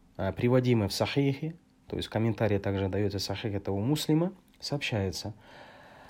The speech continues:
«Факана иля корьяти салихати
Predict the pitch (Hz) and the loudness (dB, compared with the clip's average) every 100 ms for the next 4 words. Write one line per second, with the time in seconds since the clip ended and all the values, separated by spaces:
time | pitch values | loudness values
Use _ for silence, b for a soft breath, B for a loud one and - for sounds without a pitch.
0 | B B B B B _ 123 127 190 190 | B B B B B _ 2 6 8 10
1 | 175 156 151 131 117 - 160 147 139 131 | 10 8 6 6 4 4 4 6 4 4
2 | 123 - - 143 127 120 - 147 151 147 | 2 0 0 2 2 2 2 2 2 0